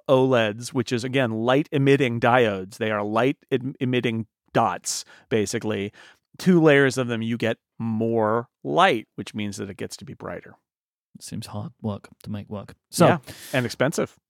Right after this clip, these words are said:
Speaker 2: Mark Gurman, yes, Mark Gurman and Ming Chi Kuo are reporting that it is Apple's plan to overhaul the entire iPad line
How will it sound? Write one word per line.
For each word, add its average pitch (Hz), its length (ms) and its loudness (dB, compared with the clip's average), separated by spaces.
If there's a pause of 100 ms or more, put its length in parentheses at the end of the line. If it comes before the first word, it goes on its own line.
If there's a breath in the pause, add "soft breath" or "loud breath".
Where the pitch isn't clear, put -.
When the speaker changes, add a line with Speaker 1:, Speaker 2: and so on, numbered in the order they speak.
Speaker 2:
Mark 165 240 6
Gurman, 170 400 6
yes, 113 320 4
Mark 156 220 6
Gurman 175 280 6
and 151 100 4
Ming 151 140 2
Chi 147 220 -2
Kuo 117 520 4
are 113 60 -2
reporting 113 640 2
that 113 180 0
it 110 140 -2
is 110 140 0
Apple's 131 400 0
plan 123 460 4
to - 120 -2
overhaul 117 680 4
the 110 200 0
entire 113 520 -2
iPad 107 440 -4
line 98 480 -10